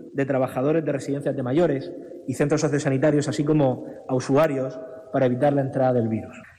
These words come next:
También entre los trabajadores del Servicio Murciano de Salud, así como en centros escolares donde se detecten casos y en empresas privadas para hacer seguimiento de brotes.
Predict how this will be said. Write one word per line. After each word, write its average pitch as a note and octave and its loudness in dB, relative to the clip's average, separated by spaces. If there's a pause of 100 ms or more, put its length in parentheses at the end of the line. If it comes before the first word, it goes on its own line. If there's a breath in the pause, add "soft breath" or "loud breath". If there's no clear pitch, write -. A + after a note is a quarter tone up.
También E3 2
entre E3+ 0
los D3+ -2
trabajadores C#3+ -2
del D3 -2
Servicio D#3 -2
Murciano C#3 -2
de B2+ -2
Salud, F3+ 0 (500 loud breath)
así - -2
como G3 2
en D#3+ -2
centros G3 -4
escolares F3+ 0
donde D#3 -2
se D3+ -4
detecten E3 -2
casos G3 -2 (200)
y D#3 2
en D3+ 0
empresas E3+ -2
privadas E3+ 0
para C#3 -4
hacer D#3 -4
seguimiento C3+ -4 (280)
de C3 0
brotes. - -6